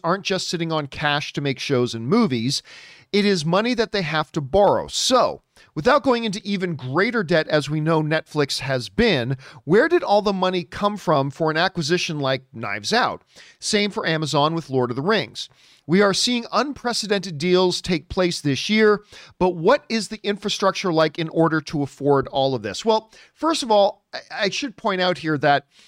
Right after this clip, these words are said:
I don't know all the exact inner workings of something like a Netflix. Now, we did do an episode of the John Campea Show, I'm gonna guess about four or five months ago,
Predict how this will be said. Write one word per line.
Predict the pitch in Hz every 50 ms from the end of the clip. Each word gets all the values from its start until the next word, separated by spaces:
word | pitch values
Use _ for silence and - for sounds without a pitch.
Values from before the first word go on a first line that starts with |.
| _ _ _ _ -
I | 165 196 254
don't | 277 262 240 220 190
know | 180 185 180 175 175 180 180
all | - 160 170 202 202 202 196
the | 165 185 185 175
exact | 151 135 123 113 110 156 165 156 147 139 - - -
inner | 147 147 147 143
workings | 123 127 127 127 127 - 127 120 117 113 - - - _ _ _ _ _ _ -
of | 180 -
something | - 208 185 156 160 160 143
like | 139 139 131 -
a | -
Netflix. | 131 131 139 143 139 - - 120 101 - -
Now, | 180 202 143 - - - _ _
we | - 185 220 226 190
did | 147 - 226 285 320 262
do | 220 254 240 226
an | 208 208
episode | 196 - - - 214 185 170
of | 156
the | 160
John | 143 127 170 165 160 156
Campea | - - 160 160 135 156 147 139
Show, | - - 156 135 127 123 123 117 - - - - - _ _
I'm | 170 208 240
gonna | 277 277 262
guess | 202 214 208 - -
about | 185 170 170 165 156 - - _ _ _ _ _ _ _ _ _ _ _ _ _ _ _ _ _ -
four | 165 175 190 208 220 214 208 208
or | 190
five | - _ - 175 175 180 180 156 143
months | 151 143 147 165 175 - -
ago, | 185 165 180 185 185 196 196 196